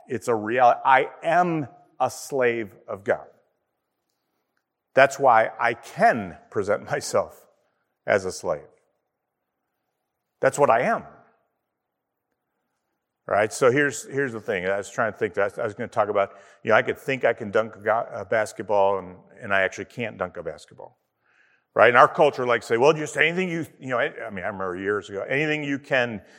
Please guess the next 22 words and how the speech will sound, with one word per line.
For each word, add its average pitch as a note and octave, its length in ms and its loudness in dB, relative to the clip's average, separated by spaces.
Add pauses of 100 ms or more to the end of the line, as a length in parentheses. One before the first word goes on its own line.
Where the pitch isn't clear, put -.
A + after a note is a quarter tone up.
(400)
conceive F3+ 1040 -4 (380)
and B2+ 320 2
believe, D#3 800 -2 (140)
you A#2+ 160 -6
can C#3 240 -2
achieve." F#2+ 500 -12 (760)
Right? G#2+ 300 4 (500)
So A#2 200 4
here's C3+ 220 4
the C3+ 80 -6
thing. G#2+ 140 -2
I A#2+ 100 2
can C3 200 -8
conceive E3 580 -2
of A#2+ 120 2
what A#2+ 140 0
it G#2+ 100 -8
means A2 260 -10
to A2 120 -14
dunk G#2+ 240 -2
a F#2 60 -10
basketball. F#2 680 -8